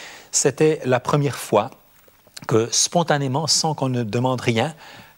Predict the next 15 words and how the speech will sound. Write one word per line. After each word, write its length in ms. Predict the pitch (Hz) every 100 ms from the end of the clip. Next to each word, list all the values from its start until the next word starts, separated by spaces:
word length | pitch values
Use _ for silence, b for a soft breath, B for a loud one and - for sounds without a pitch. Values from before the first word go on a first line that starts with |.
| -
quatre 240 | 175 -
personnes 420 | 143 - - 147
viennent 340 | 123 120 131 123
nous 300 | 117 113 107
interrompre 460 | - 113 - 127 -
pour 300 | - 117 98
dire 200 | 110 113
ce 120 | -
genre 180 | 101 95
de 80 | 92
choses. 280 | - 95
Et 60 | 120
j'ai 100 | 117
senti 400 | - 131 - 156
qu'intérieurement, 680 | - 113 113 110 107 117 135